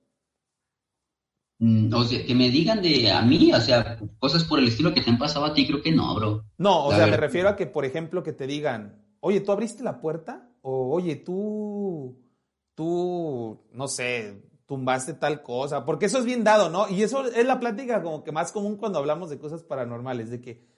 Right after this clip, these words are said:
Speaker 2: "Ay, se cayeron los trastes, fui a la cocina y no había nada tirado". O sea, ¿te han pasado cosas de ese estilo?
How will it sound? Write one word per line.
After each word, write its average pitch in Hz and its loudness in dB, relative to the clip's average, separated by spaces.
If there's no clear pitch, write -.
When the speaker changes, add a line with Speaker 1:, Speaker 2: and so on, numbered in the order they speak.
Speaker 2:
"Ay, 214 2
se 208 0
cayeron 196 0
los 196 -4
trastes, 233 2
fui 196 0
a 196 4
la 240 2
cocina 233 -8
y 147 -6
no 156 -2
había 175 -2
nada 180 -8
tirado". 123 -4
O 117 -6
sea, 117 -10
¿te 151 -4
han 175 0
pasado 208 0
cosas 196 -4
de 185 -10
ese 180 -14
estilo? 160 -14